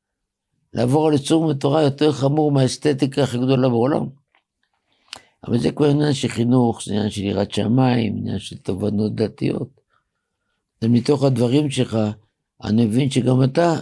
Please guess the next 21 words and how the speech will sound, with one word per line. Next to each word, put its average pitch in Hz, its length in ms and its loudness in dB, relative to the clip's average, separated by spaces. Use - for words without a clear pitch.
מגדיר 110 400 -2
את 104 120 -6
עצמך 104 420 -4
כמסורתי. 101 760 -2
אז - 80 -8
סביר 156 460 0
שהבן 135 440 0
שלך - 180 -4
כבר 123 200 2
דרגה 117 320 0
יותר 123 400 0
פחות. 120 460 -4
אבא 175 240 0
שלך, 139 340 0
או 123 100 0
סבא 165 360 2
שלך, 120 220 -4
אדוני 110 400 2
הנכבד, 101 500 0
כנראה 110 400 0
היה 113 340 2